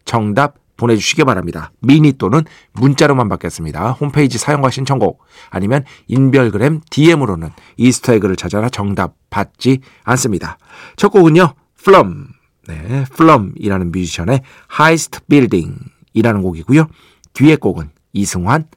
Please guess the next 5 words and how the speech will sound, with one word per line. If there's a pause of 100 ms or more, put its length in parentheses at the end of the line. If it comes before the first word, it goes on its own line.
(140)
덩크슛입니다. (840)
네, (160)
오랜만에
들었죠.
이승환,